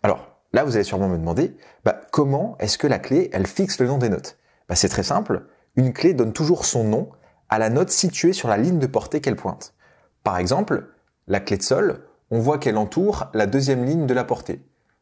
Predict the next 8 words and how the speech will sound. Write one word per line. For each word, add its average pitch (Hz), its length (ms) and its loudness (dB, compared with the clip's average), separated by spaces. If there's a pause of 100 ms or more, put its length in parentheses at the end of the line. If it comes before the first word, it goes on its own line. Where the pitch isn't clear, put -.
(140)
Du 117 160 4
coup, 170 460 2
elle 110 120 0
va 110 140 2
donner 123 340 2
son 107 220 -2
nom, 143 320 -2
sol, - 560 0